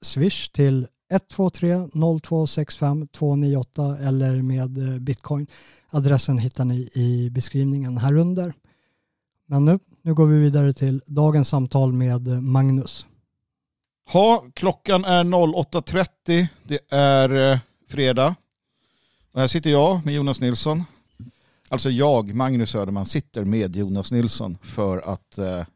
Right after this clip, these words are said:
Speaker 2: samtala lite. Trevligt, välkommen
Speaker 1: Ja,
Speaker 2: till.
Speaker 1: vä-, väldigt trevligt, väldigt trevligt. Eh, kul att vara tillbaka och, eh,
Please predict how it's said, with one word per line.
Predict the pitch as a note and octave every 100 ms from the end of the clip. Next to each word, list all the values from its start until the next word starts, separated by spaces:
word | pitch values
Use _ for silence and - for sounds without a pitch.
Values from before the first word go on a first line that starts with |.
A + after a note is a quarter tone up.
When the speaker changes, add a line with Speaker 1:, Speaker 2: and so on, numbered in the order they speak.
| _ -
Speaker 2:
samtala | A#2+ F#2+ D#2 -
lite. | - - - _ -
Trevligt, | F#3 A#3+ G#3 -
välkommen | D#3 C3+ G3+ F3+ F3
Speaker 1:
Ja, |
Speaker 2:
till. | E3+
Speaker 1:
vä-, | D3 D3+ D3+
väldigt | D3 D#3 -
trevligt, | D3+ A#2+ A2 - -
väldigt | B2 B2 B2
trevligt. | - A#2 A#2 - -
Eh, | B2+ A#2+
kul | - B2
att |
vara | A#2+
tillbaka | A2 A#2+ B2 - A#2+ A#2
och, | B2 - _ B2+
eh, | A#2+ A#2+ A#2+